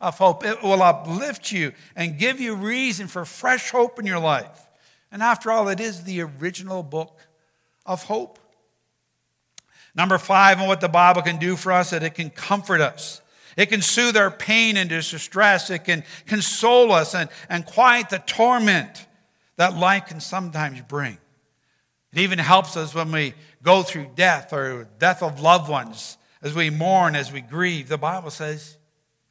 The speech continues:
as we're full of words of comfort. Verse fifty, it says, Your promise revives me. It comforts me in all my troubles. Troubles come to all of us.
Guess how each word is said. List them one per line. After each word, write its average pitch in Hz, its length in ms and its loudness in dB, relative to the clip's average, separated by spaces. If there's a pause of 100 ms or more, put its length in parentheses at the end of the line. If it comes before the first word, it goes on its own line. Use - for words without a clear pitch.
(440)
as 143 180 -16
we're 143 140 -18
full 196 340 -10
of 135 160 -10
words 156 300 -12
of 160 140 -20
comfort. 180 480 -14 (840)
Verse 185 320 2
fifty, 202 460 -2
it 156 60 -14
says, 185 380 2 (200)
Your 202 160 4
promise 226 880 2 (380)
revives 233 680 -2
me. 170 240 -4 (600)
It 226 220 -6
comforts 269 760 -2
me 147 420 -8 (680)
in 202 120 -2
all 240 160 0
my 254 160 0
troubles. 254 720 -6 (380)
Troubles 285 460 4
come 254 260 -4
to 240 100 0
all 254 320 4
of 214 100 2
us. - 420 -4